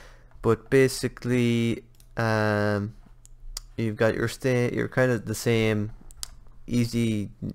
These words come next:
normal and hard, but they're, the way they start out is completely different. In easy you get...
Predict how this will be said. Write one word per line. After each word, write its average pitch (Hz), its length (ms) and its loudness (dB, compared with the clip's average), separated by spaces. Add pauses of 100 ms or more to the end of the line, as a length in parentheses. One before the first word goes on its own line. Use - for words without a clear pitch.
normal 110 640 0
and 107 140 0
hard, 117 400 4 (880)
but - 320 -2
they're, 110 580 6
the 107 100 0
way 110 140 4
they 107 100 2
start 107 300 2
out 107 80 2
is 101 120 -4
completely 101 380 -6
different. 110 460 -6 (380)
In 107 480 -2 (340)
easy 117 580 0
you 107 240 -2
get... - 580 -2